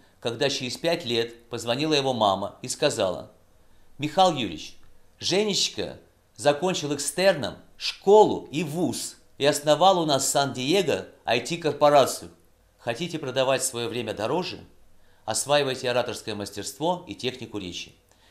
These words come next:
Это понимают актеры, политики, бизнесмены с мировым именем, такие как Александр Высоцкий,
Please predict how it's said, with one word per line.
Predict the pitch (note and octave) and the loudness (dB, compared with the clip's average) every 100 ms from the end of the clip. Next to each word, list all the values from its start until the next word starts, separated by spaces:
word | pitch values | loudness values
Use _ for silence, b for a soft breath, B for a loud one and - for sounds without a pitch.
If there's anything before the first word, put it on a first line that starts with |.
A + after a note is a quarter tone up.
| b | b
Это | D3 D#3 | -6 -4
понимают | D3 C#3 C3+ B2+ G#2 - - | -4 -4 2 2 2 -6 -8
актеры, | A#2+ A#2+ - D3 D#3+ D#3+ | -4 -4 -2 -2 -2 -4
политики, | - A2 G#2 A2+ A#2 A2+ A#2 A#2 A#2 b b b | -2 -2 0 -6 -10 -12 -12 -12 -18 b b b
бизнесмены | D#3+ D3+ D3 - C3 B2 A#2 A#2 A#2 _ - | -6 -4 -4 -4 -2 -2 -2 -6 -10 _ -20
с | - | -12
мировым | B2+ B2 A#2+ G#2 | -4 0 0 -2
именем, | B2+ D#3+ D3+ D3+ C#3+ _ | -2 -4 -4 -8 -12 _
такие | - A2 A#2+ G#2+ | -10 -8 -6 -6
как | - F2 - - | -2 -4 -4 -14
Александр | - G#2+ - A2+ G2+ | -10 -8 -4 -4 -4
Высоцкий, | F#2+ - E3 E3+ - D#3 D3+ | -6 -4 -4 -4 -6 -8 -8